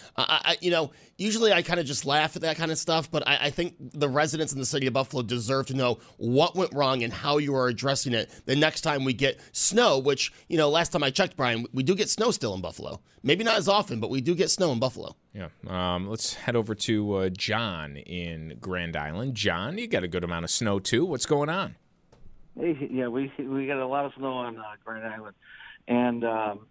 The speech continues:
Speaker 3: you know, we had little problems here and there on the side streets on Grand Island. Uh, everything was taken care of. I was out for at least three or four hours in my own driveway <laughs> and sidewalks. But, uh, besides all that, one thing I wanna mention is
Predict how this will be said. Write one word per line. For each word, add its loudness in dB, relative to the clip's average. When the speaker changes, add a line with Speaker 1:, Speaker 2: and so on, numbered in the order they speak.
Speaker 3:
you 2
know, -2
we 0
had 2
little -2
problems 0
here -2
and -4
there -2
on 2
the -4
side 0
streets -6
on 0
Grand 0
Island. 0
Uh, -6
everything -8
was -10
taken -8
care -2
of. -12
I 0
was 2
out 0
for -4
at -12
least -2
three 2
or -4
four 0
hours 0
in -14
my -4
own 0
driveway -4
<laughs> -20
and -4
sidewalks. -2
But, 2
uh, 0
besides 0
all 2
that, -10
one -4
thing -4
I 2
wanna 0
mention -2
is 0